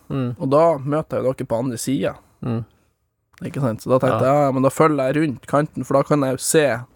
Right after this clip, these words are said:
Speaker 2: på havisen på andre siden om de kommer over fjellpasset, eller om de
Speaker 1: Mm.
Speaker 2: kommer rundt neset.
Speaker 1: Ja.
Speaker 2: Da tenkte jeg, ja, men da følger han Karla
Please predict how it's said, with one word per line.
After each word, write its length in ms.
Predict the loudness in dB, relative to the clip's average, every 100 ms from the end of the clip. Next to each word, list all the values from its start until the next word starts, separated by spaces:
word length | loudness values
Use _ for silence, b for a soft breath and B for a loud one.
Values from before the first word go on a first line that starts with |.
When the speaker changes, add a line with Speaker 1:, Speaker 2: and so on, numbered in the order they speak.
| _ _
Speaker 2:
på 80 | -2
havisen 400 | 2 4 2 0
på 80 | -2
andre 140 | 0 0
siden 160 | 0
om 40 | 0
de 60 | -2
kommer 380 | 0 2 0 -2 _ -2
over 140 | 0 2
fjellpasset, 560 | 2 2 0 2 2
eller 160 | 4 2
om 60 | 0
de 80 |
Speaker 1:
Mm. 40 | 0
Speaker 2:
kommer 140 | 0
rundt 160 | 0 0
neset. 340 | 0 0 -6 -12 _ -4
Speaker 1:
Ja. 120 | -4 b b b b b b b b b -4
Speaker 2:
Da 60 |
tenkte 160 | 2 4
jeg, 0 |
ja, 160 | 6 4
men 100 | 2
da 60 |
følger 320 | 2 4 2 0
han 120 | 0
Karla 300 | 0 0